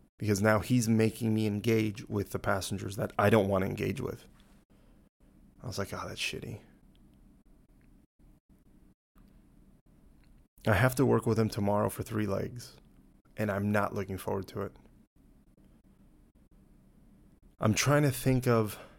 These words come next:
how I can address this problem that I have with him, because I don't want him, I hate when people, like,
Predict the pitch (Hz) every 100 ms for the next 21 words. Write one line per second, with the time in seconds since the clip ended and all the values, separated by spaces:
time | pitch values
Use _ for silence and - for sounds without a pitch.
0 | - - - 120 123 120 117 107 98 95
1 | 101 98 92 - - - _ _ - -
2 | - - - _ - _ _ _ _ -
3 | - - - _ - - - - _ -
4 | - - - 110 107 - - - - -
5 | - 110 101 92 95 - - 98 87 -
6 | - - - - - _ _ 110 104 95
7 | 107 101 120 120 107 107 101 104 98 95
8 | - - - - _ _ _ _ - _
9 | - - - _ _ - _ _ _ -
10 | - - - - - - - - 120 104
11 | 156 151 135 - 120 120